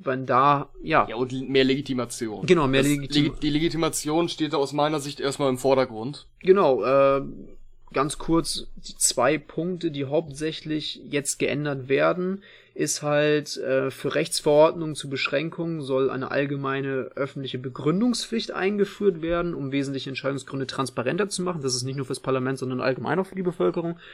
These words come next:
Speaker 1: Und
Speaker 2: Wurde eigentlich durchgeführt, aber wenn's da drin steht, ist
Speaker 1: Ja,
Speaker 2: natürlich
Speaker 1: ja.
Speaker 2: schöner.
Speaker 1: Ja, die, und die Bundesregierung soll, möchte halt das Parla-, oder die, soll jetzt in Zukunft, äh, regelmäßig verpflichtet sein, halt über die Entwicklung der epidemischen Lage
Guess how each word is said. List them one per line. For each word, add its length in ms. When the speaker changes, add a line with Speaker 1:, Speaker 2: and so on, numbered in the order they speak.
Speaker 1:
Und 340
Speaker 2:
Wurde 400
eigentlich 460
durchgeführt, 840
aber 380
wenn's 160
da 80
drin 200
steht, 180
ist 80
Speaker 1:
Ja, 60
Speaker 2:
natürlich 300
Speaker 1:
ja. 100
Speaker 2:
schöner. 360
Speaker 1:
Ja, 360
die, 360
und 240
die 180
Bundesregierung 640
soll, 240
möchte 340
halt 140
das 140
Parla-, 320
oder 320
die, 220
soll 600
jetzt 300
in 120
Zukunft, 680
äh, 100
regelmäßig 640
verpflichtet 640
sein, 500
halt 380
über 220
die 140
Entwicklung 440
der 120
epidemischen 640
Lage 440